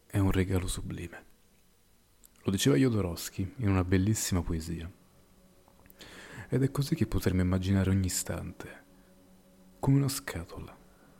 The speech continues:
una sorpresa con un fiocco, da scartare per scoprire cosa c'è dentro.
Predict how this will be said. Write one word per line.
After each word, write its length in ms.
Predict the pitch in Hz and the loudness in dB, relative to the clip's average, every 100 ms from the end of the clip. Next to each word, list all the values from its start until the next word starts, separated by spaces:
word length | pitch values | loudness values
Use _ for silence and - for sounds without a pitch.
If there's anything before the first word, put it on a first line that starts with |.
| - - | -12 -2
una 160 | 117 | 0
sorpresa 560 | - 117 - 123 120 113 | 0 -2 6 6 8 6
con 120 | 104 | 4
un 140 | 95 | 2
fiocco, 720 | - - 80 78 - - - - - - - - - _ _ _ | 0 -6 -8 -8 -12 -10 -10 -14 -20 -20 -20 -20 -20 _ _ _
da 160 | 120 95 | -4 -2
scartare 720 | - - - - 123 120 117 | -2 -4 -6 -2 0 2 2
per 140 | 104 | 2
scoprire 460 | - - - 95 90 | -2 -4 -2 0 -2
cosa 240 | - 101 | -2 -2
c'è 180 | 101 - | -2 -6
dentro. 580 | 101 85 85 - - | -6 -6 -6 -10 -12